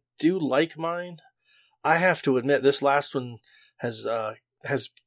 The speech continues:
really blown me away, the Spring and Autumn Story of China Kickstarter. Um, it, it, you know, if you would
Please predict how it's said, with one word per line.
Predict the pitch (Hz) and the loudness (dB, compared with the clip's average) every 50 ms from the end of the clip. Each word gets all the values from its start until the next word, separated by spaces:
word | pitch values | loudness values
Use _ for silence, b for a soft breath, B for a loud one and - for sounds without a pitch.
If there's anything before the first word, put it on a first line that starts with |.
| _ _ 120 | _ _ -2
really | 123 147 160 160 151 135 | 2 2 4 4 4 2
blown | 120 120 127 135 135 131 127 | 2 2 2 4 4 2 0
me | 123 123 | -4 -6
away, | 113 113 113 120 127 131 127 123 | -6 -4 0 2 2 2 2 0
the | 113 107 107 | -4 -6 -6
Spring | - - - - 143 143 139 | -8 -6 -4 -2 -2 -2 -2
and | 123 113 | -4 -6
Autumn | - 107 120 135 135 135 123 | -4 -4 -2 -2 -2 -4 -4
Story | - - - 131 139 143 135 | -6 -4 0 2 4 4 4
of | 110 107 | 2 0
China | - - - 131 139 143 151 | -4 -6 -4 -4 -4 -4 -4
Kickstarter. | 147 - 156 147 - - - 139 143 151 156 165 160 - _ b b b b b b b b b - | -6 -6 -8 -8 -8 -6 -4 -4 -4 -4 -4 -8 -14 -18 _ b b b b b b b b b -2
Um, | 147 151 147 139 135 127 B B B B B B B B B B B B B B B B B B B B _ _ _ _ _ | 0 0 0 -2 -4 -8 B B B B B B B B B B B B B B B B B B B B _ _ _ _ _
it, | - 175 165 - | -2 -2 -2 0
it, | - 180 156 - | 0 -2 -2 -4
you | - - 180 151 | -6 -6 -4 -2
know, | 147 143 131 | 0 2 2
if | 131 131 - | 2 0 -2
you | 151 156 180 202 220 214 | -2 -2 0 0 0 0
would | 208 196 143 147 151 160 151 139 | -2 -4 -4 -2 0 0 0 -2